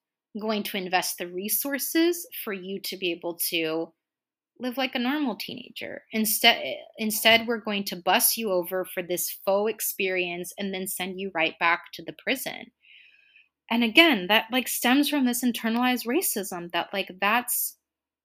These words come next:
that that's okay, that that's good enough. That's good enough for,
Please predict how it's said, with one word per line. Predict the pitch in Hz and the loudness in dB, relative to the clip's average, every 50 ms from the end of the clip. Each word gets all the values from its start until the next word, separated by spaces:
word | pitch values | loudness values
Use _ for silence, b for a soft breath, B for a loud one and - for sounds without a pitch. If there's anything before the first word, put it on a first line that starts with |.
| _ _ _ _ _ _ _ _ | _ _ _ _ _ _ _ _
that | - 208 214 | -8 -4 -4
that's | 226 226 - | -4 -4 -4
okay, | 247 233 - - 247 240 190 165 165 185 - _ _ _ _ _ _ _ _ - | -6 -6 -4 -2 -2 -2 -2 -4 -6 -10 -14 _ _ _ _ _ _ _ _ -8
that | 214 | -4
that's | 247 233 220 - | -2 -2 -2 -2
good | 220 196 - 247 233 226 | -6 -2 2 4 4 4
enough. | 233 220 214 196 160 - - - - - - - _ _ _ _ _ _ _ _ _ _ _ _ | 4 2 0 -2 -4 -6 -8 -14 -18 -18 -18 -20 _ _ _ _ _ _ _ _ _ _ _ _
That's | 202 196 - | -8 -6 -6
good | 196 185 175 - 220 220 | -8 -6 2 2 4 4
enough | 220 202 190 175 170 170 175 - - - - - - - - | 4 2 0 -2 -6 -8 -10 -10 -12 -14 -12 -10 -10 -8 -4
for, | 202 175 170 165 156 160 160 160 | -4 -2 -2 -2 -2 -4 -4 -8